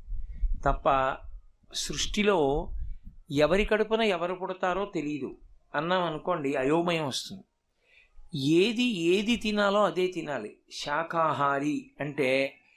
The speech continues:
మీరు తీసుకొచ్చి ఎంత పక్వం చేసి పెట్టిన మాంసమైనా అది ముట్టుకోదు. అది పుట్టుకతో ఆ స్వభావం వస్తుంది. ఏనుక్కి ఎవరు నేర్పరు "నువ్వు మాంసాహారం తినద్దని", కానీ ఏనుగు ముట్టుకోదు మాంసాహారం,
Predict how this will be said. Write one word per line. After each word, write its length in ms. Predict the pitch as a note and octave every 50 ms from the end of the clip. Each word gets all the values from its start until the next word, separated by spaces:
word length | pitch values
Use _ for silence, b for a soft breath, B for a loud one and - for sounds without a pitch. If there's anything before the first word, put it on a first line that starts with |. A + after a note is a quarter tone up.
| b b b b _
మీరు 280 | E3 D#3 E3+ F#3+ F#3 F#3
తీసుకొచ్చి 760 | F3+ - F3+ F#3 G3+ G3 - - - A3 G#3+ - - - G3
ఎంత 480 | D#3+ D3+ C#3+ D3+ E3+ F#3 F3+ - - G3
పక్వం 580 | - - - - E3 - - - G3 G3+ G#3
చేసి 320 | F#3+ - G3 G3 F3+ - G3
పెట్టిన 340 | F#3+ F#3 - - F#3 F3
మాంసమైనా 840 | E3+ D#3+ - C#3 D3 D#3+ F3 E3 - - F#3 F3 D#3+ E3 D#3+ E3+ F3+
అది 120 | F3 D#3
ముట్టుకోదు. 540 | D3 D3 C#3 - - D3+ - D3+ A#2 - - - - - - - - _ -
అది 160 | D3+ D#3+ F3+
పుట్టుకతో 640 | - - - - - - - - - - A#3 - A#3+
ఆ 80 | A3+
స్వభావం 580 | G3 - - F3 D#3 C#3+ C#3+ F3+ F#3+ F#3+ F3+ D#3+
వస్తుంది. 400 | C#3+ - - - F3 D3 - - - - _ b b b b b b b b b - -
ఏనుక్కి 960 | D3+ C#3+ D#3+ F3+ G3 G#3+ G3+ - _ G#3+ G#3+ F#3+ D#3 C#3+ C#3+ D#3+ G3 G#3+ - -
ఎవరు 240 | - D3 D#3+ F3 F3
నేర్పరు 520 | E3+ D3+ D3 D3+ D#3+ D3+ - - F3 D#3
"నువ్వు 160 | D3+ D3 D3 C#3+
మాంసాహారం 760 | C#3+ C#3+ C#3+ D3 D3 - - E3 D#3 D#3+ D#3+ D#3+ E3 D#3+
తినద్దని", 540 | C3+ - C#3 C3+ C#3+ C#3 - - A#2+ F#2+ F#2+ - _ _ _ -
కానీ 520 | C#3+ D#3+ E3 F#3 F3+ D3+ C3+ B2+ C3+ C3+ b b b b b b b b b b _ _ -
ఏనుగు 340 | C#3 D3 F3 G3 G#3+ G3+ G3
ముట్టుకోదు 500 | D#3+ D#3 - - G3 G3 F#3+ F3 D3 D3+
మాంసాహారం, 720 | D3 C#3 C#3 D3 D3+ - - D3+ B2 G#2 A2+ B2 - -